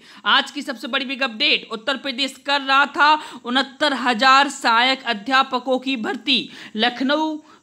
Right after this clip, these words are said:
की डबल बेंच ने सुनाया फैसला, उनहत्तर हजार सहायक अध्यापक भर्ती पे लगा स्टे। अब देखते हैं स्टे कब खुलता है, आखिर मामला क्या था कि हाई कोर्ट को स्टे लगाना पड़ा। आज की वीडियो में हम विस्तार से चर्चा करेंगे।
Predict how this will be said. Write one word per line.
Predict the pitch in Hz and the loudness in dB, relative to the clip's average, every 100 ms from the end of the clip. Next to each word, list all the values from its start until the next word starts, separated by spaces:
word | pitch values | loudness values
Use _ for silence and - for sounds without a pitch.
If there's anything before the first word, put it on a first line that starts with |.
| _ | _
की | 294 311 | -2 0
डबल | 226 247 277 | 0 2 2
बेंच | 240 247 277 262 | 2 2 2 0
ने | 277 294 | -2 -4
सुनाया | 294 269 262 269 277 247 | -4 -2 2 4 4 2
फैसला, | - 285 285 - 277 277 302 - - | 0 -2 -2 -2 2 2 2 -4 -10
उनहत्तर | 233 254 247 302 277 | -4 -4 -2 -2 0
हजार | 262 262 254 262 262 | 0 0 4 4 2
सहायक | - 262 226 254 262 | -2 0 2 2 0
अध्यापक | 233 214 262 254 277 269 | -4 -2 2 2 2 -2
भर्ती | 220 220 220 269 | -2 -4 -2 -4
पे | 294 | 0
लगा | 269 247 262 247 | 0 2 2 0
स्टे। | 247 - 302 196 - - - | -2 -2 0 0 -2 -18 -2
अब | 240 208 | 0 2
देखते | 269 277 - 302 | 2 0 0 -2
हैं | 285 | -2
स्टे | - 294 | 0 -2
कब | 233 269 285 | 0 -2 -2
खुलता | - 294 254 285 | -4 -6 2 4
है, | 269 285 285 - - | 6 4 0 -12 0
आखिर | 226 247 240 311 | 2 2 -2 -4
मामला | 285 226 233 247 269 269 | 0 2 2 2 0 0
क्या | 269 247 233 | -2 0 2
था | 233 269 | 2 0
कि | 269 277 | 0 -2
हाई | 233 233 233 233 | -2 0 0 -2
कोर्ट | 277 302 302 233 | -4 -2 -4 -6
को | 254 247 | -4 -2
स्टे | - 262 | -2 -2
लगाना | 233 202 196 208 277 | 0 0 0 2 0
पड़ा। | 269 247 247 370 - - | 0 2 2 0 -10 0
आज | 254 294 | 2 2
की | - | -2
वीडियो | 247 254 254 | -2 -2 -2
में | 262 | -6
हम | 254 240 | -6 -8
विस्तार | 233 240 214 | -4 -4 -4
से | 233 | -6
चर्चा | 208 190 240 | -10 -8 -4
करेंगे। | 240 269 277 302 | 0 2 2 0